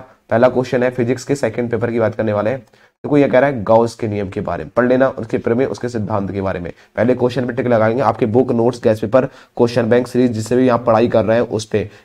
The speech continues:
यदि आपके पास ये कुछ नहीं है तो हमारे नोट्स को भी डाउनलोड कर सकते हैं। नोट्स का लिंक डिस्क्रिप्शन बॉक्स में दे रखा है। और जिसका भी पेपर एमसीक्यू का होगा, बहुविकल्पीय पेपर होगा,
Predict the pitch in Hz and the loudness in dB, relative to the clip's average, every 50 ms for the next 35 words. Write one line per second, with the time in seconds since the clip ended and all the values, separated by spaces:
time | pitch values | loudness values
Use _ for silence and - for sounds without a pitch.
0 | - 113 117 120 131 127 120 - 135 117 123 123 - 139 127 127 - 120 135 113 | -2 -2 2 4 4 4 4 2 0 0 0 0 0 0 -2 -2 -2 -4 -4 -2
1 | 113 113 113 117 120 123 123 127 131 113 117 120 123 120 117 117 113 113 - - | -2 -2 0 0 2 2 2 2 0 2 2 2 2 2 2 0 -2 -2 -2 -2
2 | 123 127 120 113 110 104 113 107 107 101 98 95 - 104 101 - - 120 127 123 | 0 0 2 2 2 2 0 0 0 -2 -6 -4 -4 -6 -4 -2 -2 -2 0 0
3 | 117 110 113 110 - - 110 110 120 123 117 113 - - 104 - 117 104 101 95 | -2 -2 -2 -2 -2 -4 -2 -2 0 -2 -2 -4 -4 -8 -10 -8 -6 -4 -4 -4
4 | - - 120 107 104 98 95 - - 92 - - _ _ _ _ _ _ _ _ | -4 -6 -4 -2 -2 -2 -4 -6 -6 -8 -8 -8 _ _ _ _ _ _ _ _
5 | _ _ _ _ _ _ _ _ _ _ _ _ _ - 123 123 131 131 131 - | _ _ _ _ _ _ _ _ _ _ _ _ _ 2 2 4 4 2 0 2
6 | 147 139 143 147 143 - - - - - - - 131 123 117 147 - - 127 123 | 2 2 2 2 0 -2 -10 -16 -16 -10 -4 0 0 2 4 4 2 2 2 0
7 | 120 - 131 139 143 - 127 117 120 135 123 123 120 120 120 120 127 123 120 131 | -2 -4 -2 -2 0 0 2 2 4 4 4 4 2 2 2 2 0 0 0 -2
8 | 131 127 120 120 - 127 113 113 107 123 139 143 - | -4 -2 -2 -4 -2 0 0 2 4 2 2 0 0